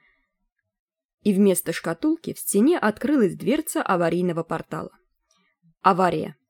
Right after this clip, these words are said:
замигала на ней красная надпись. «Пробейте проход молотком». «Это же наша охрана Мордевольта», заволновалась предводительница, проделывая проход заклинанием «Молоток у меня». «Что там такое случилось?»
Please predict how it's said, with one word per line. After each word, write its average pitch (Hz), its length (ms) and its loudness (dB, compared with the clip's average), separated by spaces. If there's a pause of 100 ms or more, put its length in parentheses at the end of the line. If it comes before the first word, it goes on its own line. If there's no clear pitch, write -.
(340)
замигала 175 580 4
на 165 120 0
ней 170 160 -2
красная 170 500 -4
надпись. - 460 -10 (500)
«Пробейте 214 520 4
проход 185 420 -4
молотком». 165 600 -4 (1300)
«Это 262 260 4
же 269 120 2
наша 247 360 4
охрана 262 400 4
Мордевольта», 277 760 2 (580)
заволновалась 170 800 0
предводительница, 165 1040 -6 (300)
проделывая 185 640 2
проход 165 400 -4
заклинанием 170 760 -2 (100)
«Молоток 175 560 0
у 170 40 -2
меня». 165 340 -6 (800)
«Что - 260 4
там 339 180 6
такое 370 300 6
случилось?» - 720 0